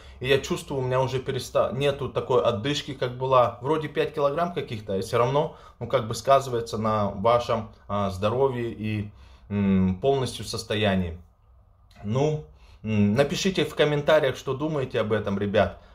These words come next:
А, под-, спасибо вам за поддержку, вы моя мотивация, и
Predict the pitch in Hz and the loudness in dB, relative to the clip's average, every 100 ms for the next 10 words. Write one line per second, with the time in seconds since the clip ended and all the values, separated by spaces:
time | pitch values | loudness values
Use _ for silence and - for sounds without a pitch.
0 | - 104 98 95 92 98 - - _ 135 | -4 0 2 2 0 -2 -8 -20 _ 0
1 | 123 - - - 147 139 151 143 139 127 | 0 -4 -10 -4 -2 -2 0 2 2 2
2 | 131 139 127 143 147 - 107 127 127 127 | 2 2 0 0 0 -2 -2 0 2 2
3 | 123 120 120 131 135 - - 101 95 110 | 0 -2 2 4 4 2 0 2 0 -4
4 | 110 107 | -4 -4